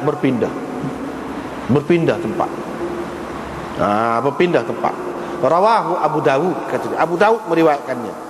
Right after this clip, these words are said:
Wa isnaduhu munqati'. Tapi isnadnya munqati', putus pula.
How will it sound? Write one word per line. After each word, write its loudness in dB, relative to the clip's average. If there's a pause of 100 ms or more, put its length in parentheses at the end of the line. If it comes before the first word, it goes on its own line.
(200)
Wa -2
isnaduhu 2
munqati'. 0 (300)
Tapi 0
isnadnya 0
munqati', -2
putus 0 (100)
pula. 0